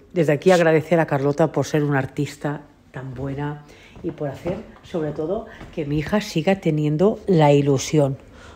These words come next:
Porque no sé lo que está pasando, gente más hermosa, en esta generación de caca, de verdad, que cada vez se cree menos tiempo en los Reyes Magos, en Papá Noel,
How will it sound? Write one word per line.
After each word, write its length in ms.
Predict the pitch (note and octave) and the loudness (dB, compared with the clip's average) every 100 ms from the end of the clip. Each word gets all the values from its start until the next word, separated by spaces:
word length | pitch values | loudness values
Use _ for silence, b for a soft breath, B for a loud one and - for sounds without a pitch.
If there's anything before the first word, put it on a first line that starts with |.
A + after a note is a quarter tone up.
| B - | B 2
Porque 380 | E3 - E3 | 2 8 6
no 100 | D#3+ | 6
sé 140 | F#3+ A3 | 4 4
lo 100 | G3 | 4
que 80 | F3+ | 4
está 160 | E3+ | 2
pasando, 380 | E3 - D#3+ D#3+ | 0 0 0 0
gente 260 | D#3+ D3+ C#3+ | -2 -2 0
más 140 | C#3 | 0
hermosa, 300 | C#3+ C#3+ - | 0 -2 -4
en 60 | C#3 | -6
esta 180 | - | -4
generación 600 | E3 D3+ C3+ B2+ D3+ C#3 B B B - | -4 -2 0 0 0 -2 B B B -4
de 180 | C#3 | -4
caca, 360 | - C#3+ - C#3 | 0 0 2 2
de 100 | C3 | 2
verdad, 400 | A#2+ A#2+ C3+ C#3 B B B B - | 0 0 -2 -2 B B B B -10
que 140 | D#3 | -2
cada 240 | - E3+ | 4 6
vez 140 | D#3+ D#3+ | 6 4
se 180 | - C#3+ | -2 -2
cree 240 | D3+ C#3+ | 0 2
menos 360 | C#3 C3 - - | 0 -2 -4 -4
tiempo 500 | D3 C3+ C#3 C3+ C3+ B B B - | -4 -4 -2 -4 -4 B B B -8
en 440 | D#3 C3 B2+ B2+ - | -6 -4 -6 -8 -10
los 200 | D3+ B2+ | -6 -2
Reyes 280 | C3 B2 - | -2 -4 -2
Magos, 460 | C#3 C3 B2+ B2+ B2+ | -2 0 -2 -4 -6
en 80 | |
Papá 260 | A#2+ A#2+ B2 | -8 -4 -2
Noel, 520 | A#2+ C3 C#3 C3 B2+ | -2 0 0 -2 -6